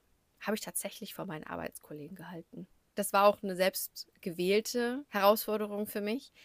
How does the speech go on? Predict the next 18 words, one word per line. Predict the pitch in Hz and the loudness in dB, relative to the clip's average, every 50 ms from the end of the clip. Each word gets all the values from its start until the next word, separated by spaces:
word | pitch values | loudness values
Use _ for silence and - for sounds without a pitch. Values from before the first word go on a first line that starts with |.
| - _ _ | -20 _ _
Und | - 208 202 | 2 4 4
ich | 196 - | 2 0
bin | - 185 175 | -6 -4 0
so | 185 233 277 | 2 2 2
froh, | - - - - 185 | 0 -2 -4 -2 0
dass | - 190 - | 0 0 0
ich | - | -2
das | - 165 - - | -6 -8 -8 -8
gemacht | - 160 165 160 170 - - - | -8 -6 -4 -4 -6 -6 -8 -8
habe, | 190 165 160 175 185 185 185 190 190 185 180 | -6 -4 -4 -2 -2 0 0 0 -2 -4 -6
weil | - 170 175 165 165 165 165 165 170 185 _ _ _ _ _ _ - | -4 -2 0 0 0 0 0 -2 -2 -6 _ _ _ _ _ _ -16
ich | - - | -8 -4
dadurch | - 190 190 185 196 180 - | -2 0 0 0 -4 -6 -6
nämlich | 185 180 - - | -10 -10 -10 -8
meine | 175 170 170 | -8 -8 -8
Komfortzone | - - 170 170 - - - 196 190 - - 160 156 151 147 | -8 -10 -12 -10 -6 -2 0 0 0 0 -2 -2 -4 -8 -8
gesprengt | 147 - - - - 147 143 147 - - - | -8 -8 -10 -10 -10 -10 -10 -10 -10 -12 -12
habe | 147 143 - 160 156 147 180 | -12 -12 -10 -10 -12 -12 -14